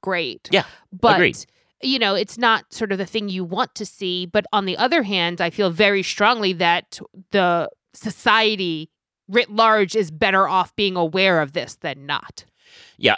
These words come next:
Speaker 2: the real problem for me is, yes, I think that people deserve fair trials and not to have this handled in the media. And to that extent, it is
Speaker 1: Mm-hmm.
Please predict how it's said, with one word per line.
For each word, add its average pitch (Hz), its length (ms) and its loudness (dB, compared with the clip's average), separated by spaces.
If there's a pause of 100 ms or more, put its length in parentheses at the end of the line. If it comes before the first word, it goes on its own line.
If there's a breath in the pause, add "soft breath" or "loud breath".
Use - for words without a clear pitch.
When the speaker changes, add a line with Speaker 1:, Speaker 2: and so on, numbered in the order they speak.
Speaker 2:
the 143 120 -6
real 202 140 6
problem 113 320 0
for - 100 -8
me 85 260 -4
is, 71 200 -8
yes, - 360 -6
I 76 240 -4
think 78 300 -10
that - 180 -4
people 80 240 -8
deserve 73 320 -6
fair 69 200 -4
trials 73 440 -2
and 73 80 -8
not 69 160 -8
to - 60 -12
have 71 220 -6
this 73 200 -4
handled 73 480 -4
in 78 200 -4
the 71 80 -6
media. 69 360 -4
And 80 300 -2
to 85 160 -6
that 69 200 -6
extent, 73 520 -6
it 78 160 -4
is 214 100 -4
Speaker 1:
Mm-hmm. - 140 -16